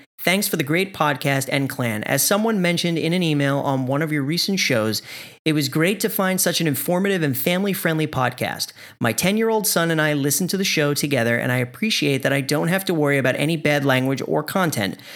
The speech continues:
We recently joined the Cast Royale clan too, and the same can be said there.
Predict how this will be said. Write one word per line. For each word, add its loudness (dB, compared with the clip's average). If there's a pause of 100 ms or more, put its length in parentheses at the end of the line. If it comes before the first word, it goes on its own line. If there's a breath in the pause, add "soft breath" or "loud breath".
(180 loud breath)
We 2
recently 2
joined 2
the 2
Cast 0
Royale 2
clan 0
too, 0
and 0
the 2
same 0 (120)
can -2
be -2
said -2
there. -2